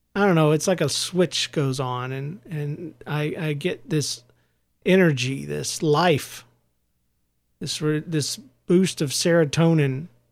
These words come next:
and it's all real. You know, it's, it's not me faking or, or acting. I'm not capable of it. I don't have the energy for it. Um,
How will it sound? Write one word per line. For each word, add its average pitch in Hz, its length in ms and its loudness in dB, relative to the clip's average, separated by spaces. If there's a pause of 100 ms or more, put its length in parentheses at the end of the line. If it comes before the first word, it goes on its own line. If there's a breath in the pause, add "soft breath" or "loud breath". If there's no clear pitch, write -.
(1300)
and 151 180 -2
it's 165 180 -4
all 196 220 8
real. 170 500 6 (1040)
You 160 120 -6
know, 139 300 -4 (220)
it's, - 300 -10
it's 147 200 -6
not 180 200 -2
me 170 140 0
faking 151 600 -2
or, 135 300 -4
or 143 300 -4
acting. 151 500 -6
I'm 160 240 -2
not 185 240 -4
capable 143 680 -6
of 71 120 -6
it. - 180 -14 (1300)
I 151 40 -6
don't 160 100 -6
have 170 160 -4
the 147 180 0
energy 151 380 -2
for 131 320 -6
it. - 120 -16 (2000)
Um, 139 540 -8